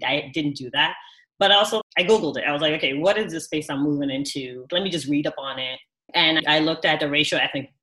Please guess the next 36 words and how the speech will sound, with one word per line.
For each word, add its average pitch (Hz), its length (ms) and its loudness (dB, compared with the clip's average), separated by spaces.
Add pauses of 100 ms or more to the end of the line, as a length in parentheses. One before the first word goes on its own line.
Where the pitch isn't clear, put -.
demographics 165 580 0
there. 180 220 2
I 156 80 4
looked 135 240 -4
at 127 200 0 (280)
the - 140 -8
political 151 400 -4
views 220 340 0
in 214 80 -4
the 202 80 -8
space, 185 480 0
et - 100 -10
cetera, 151 200 -6
et - 80 -10
cetera, - 180 -12 (100)
right? 131 100 -14 (320)
I 180 60 2
looked 226 180 2
at - 100 0
all 165 200 2
of 170 80 -8
those - 220 -8
things. - 300 -20
Were 165 160 -2
they 202 120 4
gonna 196 200 2
deter 151 340 -2
me 180 120 -4
from 160 180 -4
going 165 220 -2
regardless 147 440 -4
of 131 140 -18
how 135 180 -4
it 139 40 -6
was? 175 260 -2
No, 135 420 -4